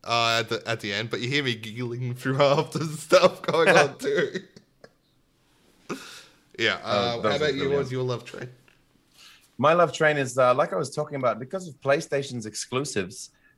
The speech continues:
Speaker 2: um, you know, being so dull, but still they have exclusives. So they've at least been working on that, but Xbox doesn't have any of that. So my love train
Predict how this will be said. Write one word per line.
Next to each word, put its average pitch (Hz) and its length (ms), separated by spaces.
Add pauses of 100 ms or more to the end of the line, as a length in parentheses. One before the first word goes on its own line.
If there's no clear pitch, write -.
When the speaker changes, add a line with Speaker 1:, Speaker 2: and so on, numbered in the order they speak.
(140)
Speaker 2:
um, 107 440 (720)
you 117 120
know, 110 120
being 123 320
so 107 560 (380)
dull, 110 300
but 90 180
still 143 560 (280)
they 131 120
have 147 180
exclusives. 117 640
So 107 60
they've 104 220 (160)
at 120 200
least 147 240
been 123 180
working 113 320
on 107 120
that, 98 180
but 104 160 (340)
Xbox 156 420
doesn't 127 260
have 117 140
any 131 180
of 120 80
that. 98 200
So 101 320 (160)
my 147 140
love 147 220
train 120 340